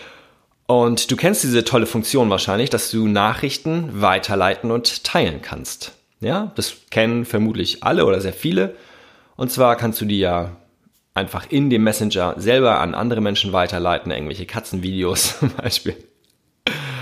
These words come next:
Oder auch, ähm, von WhatsApp in deine Social-Media-Kanäle spielen. Doch, ähm, diese Teilen-Funktion,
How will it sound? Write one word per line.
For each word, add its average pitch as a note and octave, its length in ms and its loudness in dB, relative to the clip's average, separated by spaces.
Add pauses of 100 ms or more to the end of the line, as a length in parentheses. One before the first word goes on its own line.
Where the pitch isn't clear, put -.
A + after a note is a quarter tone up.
(320)
Oder B2+ 400 6
auch, G2+ 400 2
ähm, E2+ 560 -2 (420)
von A2+ 420 2
WhatsApp G2 600 0
in A2+ 160 2
deine F#2+ 240 2
Social-Media-Kanäle G#2+ 1000 0
spielen. F#2+ 580 -2 (2000)
Doch, C3 440 2
ähm, A2+ 440 4
diese A2+ 180 0
Teilen-Funktion, D#3 1000 2